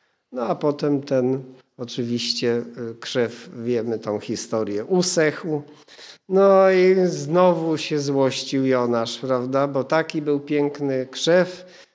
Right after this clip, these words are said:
tak sobie mu tam było dobrze pod tym krzewem, no a teraz znowu to słońce go prażyło. I był zagniewany.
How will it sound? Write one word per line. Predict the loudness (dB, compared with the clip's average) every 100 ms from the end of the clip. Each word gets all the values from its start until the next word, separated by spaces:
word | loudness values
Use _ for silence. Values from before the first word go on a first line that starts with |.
| _
tak | -2 -2 -2
sobie | -4 0 0
mu | 2 0
tam | 0 0 0
było | 2 2 4
dobrze | 2 2 0 -2
pod | -2 -4
tym | -2 -2
krzewem, | -2 -2 0 2 0 -2 -6 -18 -20 _ _
no | -2
a | 0
teraz | 0 0 0 0
znowu | 0 0 -2
to | -4 -4
słońce | -4 -2 0 -2 -4 -2
go | -4
prażyło. | -2 -2 -2 -2 -2 -4 -8 -14 _ _ _ _ _ _ _ _ _ _ _ -18 -18 _ -4
I |
był | 2 2 2
zagniewany. | 0 -2 -2 -2 0 -2 -2 -4 -8